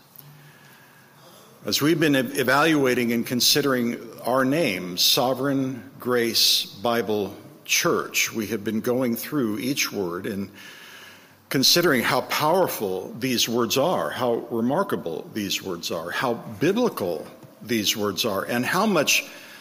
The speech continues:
this name really conveys a remarkable message as we engage with the community around us. We can tell people that we're Sovereign Grace Bible Church and tell them why.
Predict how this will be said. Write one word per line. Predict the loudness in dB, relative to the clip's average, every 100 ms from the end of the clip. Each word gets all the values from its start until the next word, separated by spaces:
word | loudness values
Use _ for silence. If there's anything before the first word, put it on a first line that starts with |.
| -20 -2
this | 2 4 4
name | 4 4 4 2 2 0 0
really | 2 2 0
conveys | 0 0 2 2 2 2 2
a |
remarkable | 2 2 2 0 0 0
message | 2 2 2 0 -2 -6 -12 -20 -20 -20 -8 0
as | 0
we | 2 0 -2 -4
engage | -2 2 0 2 0
with | -2
the | -2
community | -2 -2 0 0 -2
around | -2 -2 -4 -4
us. | -6 -2 -2 -2 -6 -20 -20 -20 -20 -20 -20 -8
We | -2
can | 0
tell | 2 4 4
people | 2 2 2
that | 2 2
we're | 2
Sovereign | 4 4 4 2 2
Grace | 2 2 2
Bible | 2 0 0 0
Church | 0 0 0
and | 0 2
tell | 2 0
them | -2 -2
why. | -2 -2 -6 -10